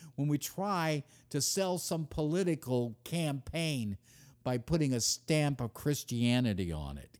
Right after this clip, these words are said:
God help us. There was no place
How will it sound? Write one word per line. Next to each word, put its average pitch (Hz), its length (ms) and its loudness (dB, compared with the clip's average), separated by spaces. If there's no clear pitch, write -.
God 95 360 -8
help - 340 -18
us. - 180 -16
There 117 180 -6
was 110 240 -4
no 123 220 -6
place 190 680 -4